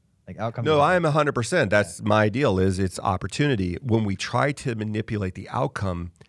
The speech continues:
Speaker 2: it's, it's never worked. There's not an economist that I'm familiar with that shows that that works. It, it just doesn't work.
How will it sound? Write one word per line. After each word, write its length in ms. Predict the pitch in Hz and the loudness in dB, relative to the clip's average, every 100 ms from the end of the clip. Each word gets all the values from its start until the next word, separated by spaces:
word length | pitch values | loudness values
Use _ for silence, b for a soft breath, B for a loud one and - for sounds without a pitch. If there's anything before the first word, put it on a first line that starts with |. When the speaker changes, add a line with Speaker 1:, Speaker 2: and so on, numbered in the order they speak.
| b b - | b b -10
Speaker 2:
it's, 200 | 139 - - _ _ | -8 -12 -20 _ _
it's 200 | 147 - | -8 -4
never 360 | 175 185 202 113 | -2 0 2 2
worked. 300 | 85 - - | 0 -4 -2
There's 260 | 117 120 | 0 0
not 160 | 139 131 | 0 0
an 100 | 101 | 0
economist 760 | 95 - - 156 165 156 147 | -4 -8 -10 -4 -2 -2 -2
that 100 | 151 | 0
I'm 140 | 147 139 | 0 0
familiar 440 | 139 135 139 139 | -2 0 2 2
with 220 | 131 127 | 2 0
that 140 | 135 131 | -2 -2
shows 340 | - 131 127 | -2 -2 -2
that 120 | 120 120 | -6 -6
that 220 | 123 - | -4 -2
works. 360 | 117 113 113 | -2 -2 -2
It, 160 | 104 98 | -4 -2
it 120 | 120 | -2
just 180 | 117 120 | -4 -4
doesn't 340 | 120 107 98 - | 0 0 0 0
work. 360 | 151 127 - | 2 2 0